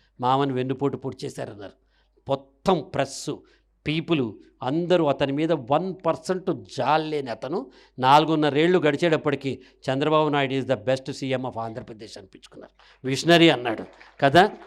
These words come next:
అంటే ఓటమిని తీసుకుని అక్కడితో అయిపోలేదు కదా, ఆయన కూడా వెళ్ళాడు. మొన్న కూడా జైలుకి పోయాడు, కళ్ళమ్మడి నీళ్లు పెట్టుకున్నాడు, పడరాని మాటలు అన్నాడు. మళ్ళీ ఈ రోజున తిరిగి పైకి వచ్చాడు.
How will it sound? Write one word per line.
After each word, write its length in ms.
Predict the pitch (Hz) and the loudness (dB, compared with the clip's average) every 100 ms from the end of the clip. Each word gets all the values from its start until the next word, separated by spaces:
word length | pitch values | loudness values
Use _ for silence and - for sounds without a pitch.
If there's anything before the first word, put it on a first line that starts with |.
| - _ _ _ - | -20 _ _ _ -14
అంటే 160 | 127 156 | -4 -2
ఓటమిని 600 | 127 123 160 185 190 185 | -2 0 2 2 0 0
తీసుకుని 300 | 170 - 170 | -2 -4 -6
అక్కడితో 280 | 151 160 160 | -6 -4 -2
అయిపోలేదు 480 | 151 151 165 156 143 | -2 -2 -4 -4 -6
కదా, 260 | 110 123 101 - _ | -6 -6 -6 -14 _
ఆయన 260 | 120 131 151 | -2 0 2
కూడా 160 | 160 147 | 0 0
వెళ్ళాడు. 280 | 117 107 - _ - | -2 -6 -10 _ -6
మొన్న 200 | 127 151 | -2 0
కూడా 180 | 165 180 | 2 0
జైలుకి 480 | 139 127 147 160 156 | 0 -2 0 0 0
పోయాడు, 260 | 131 101 - _ - | -2 -4 -12 _ -2
కళ్ళమ్మడి 400 | 131 151 160 139 | 0 2 0 0
నీళ్లు 240 | 139 160 | 0 0
పెట్టుకున్నాడు, 500 | 156 151 160 135 113 - _ 131 | 0 0 -2 -2 -2 -6 _ -2
పడరాని 360 | 127 156 160 | 2 4 4
మాటలు 500 | 127 113 131 160 175 | 2 0 0 0 0
అన్నాడు. 260 | 143 131 95 - _ 127 | 0 -2 -4 -12 _ -4
మళ్ళీ 280 | 139 165 | -2 0
ఈ 20 | 160 | 2
రోజున 260 | 147 147 | 0 -2
తిరిగి 500 | 135 139 151 202 226 - _ 190 131 123 - 135 | -4 -4 0 0 -2 -12 _ -14 -12 -12 -8 -2
పైకి 220 | 135 135 | -2 -2
వచ్చాడు. 300 | 120 127 98 | -6 -6 -8